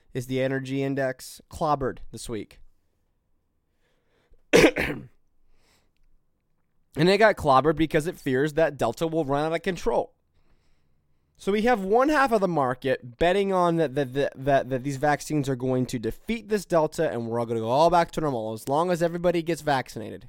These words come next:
it'll all go back to normal. And then we have half the market with, and people who own oil stocks, which again is travel. That's Disney.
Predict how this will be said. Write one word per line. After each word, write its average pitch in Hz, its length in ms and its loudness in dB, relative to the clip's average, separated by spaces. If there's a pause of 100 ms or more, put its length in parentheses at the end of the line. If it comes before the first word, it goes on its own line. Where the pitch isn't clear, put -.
it'll 117 160 -6
all 135 140 2
go 156 100 0
back 156 220 2
to 170 80 0
normal. 113 340 -2 (920)
And 196 180 2
then 262 240 4
we 208 200 0
have 117 560 -4 (1160)
half 175 240 2
the 190 80 -2
market 139 640 -2
with, 147 240 -4 (120)
and 135 160 -4
people 147 280 -4
who 139 240 -4
own 123 360 -2 (480)
oil 202 220 6
stocks, - 460 -2
which 139 160 -4
again 151 340 0 (220)
is 156 220 0
travel. 214 680 2
That's 139 420 0
Disney. 185 640 4